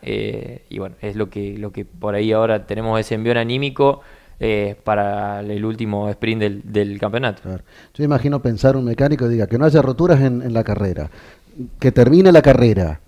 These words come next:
Speaker 2: que se meta en podio, <laughs> digamos, ir pasando esas etapas, ¿no?
Speaker 1: Sí, sí, sí, la verdad que, eh, como te digo, son...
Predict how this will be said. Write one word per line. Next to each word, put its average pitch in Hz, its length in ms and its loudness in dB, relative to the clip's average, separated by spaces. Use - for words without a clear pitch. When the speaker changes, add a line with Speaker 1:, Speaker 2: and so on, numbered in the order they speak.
Speaker 2:
que 151 120 4
se 117 140 0
meta 180 260 8
en 170 120 8
podio, 143 460 8
<laughs> - 40 -4
digamos, 147 340 8
ir 170 220 6
pasando 170 380 8
esas 156 200 8
etapas, 127 440 6
¿no? 170 240 2
Speaker 1:
Sí, 135 340 4
sí, 113 340 -4
sí, 143 400 2
la 117 140 6
verdad 131 160 4
que, 123 460 2
eh, 113 240 2
como 123 180 0
te 120 100 0
digo, 101 220 -2
son... 120 1000 -6